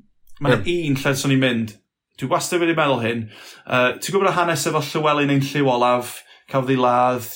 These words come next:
Speaker 1: twelve eighty-two, a gafodd o ferch, do,
Speaker 2: Mhm.
Speaker 1: Gwenllian. Ac, yym, y hane-, hanes hi ydi, yy,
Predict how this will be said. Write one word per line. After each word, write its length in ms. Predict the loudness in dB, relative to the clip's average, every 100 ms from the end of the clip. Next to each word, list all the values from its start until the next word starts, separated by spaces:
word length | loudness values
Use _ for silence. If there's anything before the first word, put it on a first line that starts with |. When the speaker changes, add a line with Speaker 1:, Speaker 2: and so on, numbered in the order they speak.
| -12
Speaker 1:
twelve 280 | -2 -2 0
eighty-two, 640 | -4 -4 -4 -2 -2 -4 -10 -20 -20 -18 -10
a 60 | -2
gafodd 360 | 0 0 2
o 100 | 2 2
ferch, 440 | 2 -2 -2 -8 -2
do, 140 | -2 -2 -8 _ _ _ _ _
Speaker 2:
Mhm. 120 | -12 -2
Speaker 1:
Gwenllian. 540 | -2 0 0 0 0 -8 _ -20 -20 -20 -20 -4
Ac, 400 | 0 0 -2 -2
yym, 400 | 2 4 4 2 0 -6 _
y 40 | -6
hane-, 360 | -2 0 0 -2
hanes 360 | -2 -2 -2
hi 120 | 2 2
ydi, 220 | 2 2 2 0
yy, 580 | -4 -20 _ -6 -2